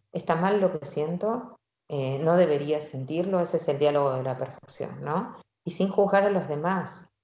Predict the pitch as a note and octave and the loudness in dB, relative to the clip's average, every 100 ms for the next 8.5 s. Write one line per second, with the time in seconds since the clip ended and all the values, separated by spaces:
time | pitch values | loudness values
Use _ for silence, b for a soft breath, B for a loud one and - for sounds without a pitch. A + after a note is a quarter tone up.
0 | _ _ - D#3 F3 F3+ F#3 F3 E3 E3 | _ _ -10 0 2 2 2 -2 -2 -4
1 | D3 D#3+ D#3+ D3 C#3 D#3+ F3+ D#3+ C#3+ C3+ | -2 0 0 -2 -2 -2 -2 -2 -4 0
2 | D3 F3+ F3+ D#3 C3 C#3+ D#3+ D#3 E3 E3+ | 2 2 0 -4 -2 -2 -2 0 2 2
3 | D#3+ D3+ C#3+ E3+ G3+ G#3 D#3 D#3 D3+ C#3+ | 0 -2 -2 -2 -2 -4 -4 -2 -2 -2
4 | D3 C#3+ C#3+ - D#3+ F3+ F3+ E3+ - D3+ | -2 0 -4 0 2 4 2 0 -2 -4
5 | C#3+ C#3 C3+ - F#3 F#3 E3+ D#3+ D#3+ - | -4 -6 -8 0 2 2 -2 -4 -4 -8
6 | - - G#4 G4+ E3 F3+ _ _ _ _ | -16 -14 -12 -6 -4 -4 _ _ _ _
7 | _ _ _ _ _ - G#3+ B3+ - F#3+ | _ _ _ _ _ -6 -2 0 2 2
8 | F3 E3 D3 C#3+ C#3+ | 4 2 2 -2 -8